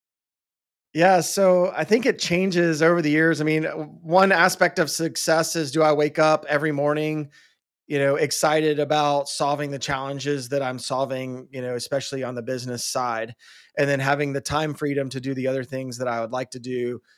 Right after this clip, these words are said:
you know, personally, professionally, with my, with my family. So, you know, that's the ultimate success, is, like, being excited about what you do every day, and there's a passion for it. You know,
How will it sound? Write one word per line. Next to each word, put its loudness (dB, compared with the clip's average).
you -6
know, -4
personally, -4
professionally, -6
with -8
my, -8
with -12
my -8
family. -6
So, -2
you 0
know, 4
that's 6
the 2
ultimate 2
success, 0
is, -8
like, -2
being -2
excited -2
about -2
what -4
you 0
do -4
every 0
day, 0
and -4
there's -8
a -6
passion -8
for -2
it. -2
You -8
know, -8